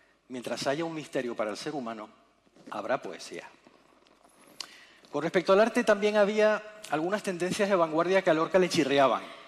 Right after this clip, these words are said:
Y la ciencia también tuvo que ver en ello. Os cuento. El destino quiso que Friedrich Frebel, el pedagogo que crearía los primeros jardines de infancia,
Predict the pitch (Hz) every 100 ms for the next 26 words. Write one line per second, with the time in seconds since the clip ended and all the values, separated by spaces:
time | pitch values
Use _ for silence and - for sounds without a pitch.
0 | - _ _ _ _ _ _ _ 143 123
1 | 117 156 165 - 202 202 147 151 208 220
2 | 208 185 160 147 127 113 95 92 - _
3 | _ 139 - 151 98 - - _ _ _
4 | _ _ - - _ _ _ _ - 131
5 | 135 214 233 226 226 196 185 202 190 -
6 | 185 190 190 220 - - - 127 - 131
7 | 123 156 185 196 190 175 165 175 156 139
8 | - 131 151 180 180 180 165 139 117 -
9 | 185 180 156 151